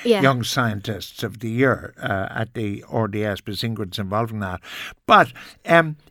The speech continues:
Speaker 2: the, the, the, the Anna O'Leary of Vodafone was there, and she was
Speaker 1: Mm.
Speaker 2: very proudly showing me their new four G.
Speaker 1: Yeah.
Speaker 2: Like, this four G whizzes along.
Speaker 1: I, I've actually been, uh, looking at this on behalf of Vodafone. They, um, supplied me with a, a sim card and just to use the four G for about two weeks.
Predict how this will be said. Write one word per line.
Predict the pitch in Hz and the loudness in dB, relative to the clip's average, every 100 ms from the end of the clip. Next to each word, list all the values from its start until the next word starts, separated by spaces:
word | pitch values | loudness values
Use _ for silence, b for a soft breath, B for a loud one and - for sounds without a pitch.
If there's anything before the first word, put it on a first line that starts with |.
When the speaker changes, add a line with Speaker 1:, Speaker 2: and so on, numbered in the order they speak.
| - | -14
Speaker 2:
the, | 127 170 156 147 143 - | 0 2 2 4 2 2
the, | 156 151 | 2 2
the, | 143 - 143 | 0 2 2
the | 147 151 - | 2 -2 0
Anna | 175 185 | 2 4
O'Leary | 165 170 139 | 4 6 6
of | 120 | 4
Vodafone | 110 196 254 269 - 117 | 4 6 6 2 -2 -4
was | 107 98 | -4 -4
there, | 107 98 | -4 -4
and | 139 151 | -6 -4
she | 165 | -4
was | 165 226 | -2 2
Speaker 1:
Mm. | |
Speaker 2:
very | 208 165 135 | 4 4 2
proudly | - 165 170 147 123 | 0 0 2 0 -4
showing | 113 - 175 165 139 | -4 -2 0 0 -2
me | 123 117 | -4 -4
their | 123 131 | -2 -2
new | 127 131 139 143 120 104 | -2 0 2 4 4 -2
four | - - 139 120 110 | -4 2 4 4 2
G. | 101 98 185 247 151 - 110 - | -2 2 4 6 4 -2 -10 -4
Speaker 1:
Yeah. | 220 208 196 - | 0 0 0 2
Speaker 2:
Like, | 202 196 | 2 4
this | 277 277 | 4 4
four | - 233 | 6 4
G | 190 190 185 | 4 2 2
whizzes | 135 117 165 208 196 135 127 | 2 8 8 8 4 2 2
along. | 123 180 262 - - | 4 4 4 0 0
Speaker 1:
I, | - 233 | 4 8
I've | - 247 | 10 8
actually | 269 294 - | 8 6 4
been, | 285 294 254 226 | 6 6 6 4
uh, | 214 214 | 4 4
looking | 220 - | 2 2
at | 247 | 0
this | 226 208 - | 4 2 2
on | 214 208 | 0 0
behalf | 202 196 208 | 0 0 0
of | 214 | 0
Vodafone. | 214 208 208 196 | 0 2 2 2
They, | 196 196 | 4 4
um, | 196 196 196 190 | 4 2 2 0
supplied | - 226 233 | -2 2 4
me | 226 | 6
with | 214 | 4
a, | - | 2
a | 202 | 2
sim | 247 233 | 4 4
card | 220 202 | 4 2
and | 196 202 | 2 6
just | 262 254 - - | 8 6 0 0
to | |
use | 247 220 214 | 2 4 2
the | |
four | 214 214 208 | 2 4 4
G | 202 196 | 4 0
for | 196 214 | 0 2
about | 202 214 214 | 2 4 2
two | - 220 | 2 2
weeks. | 202 196 - | 2 0 -4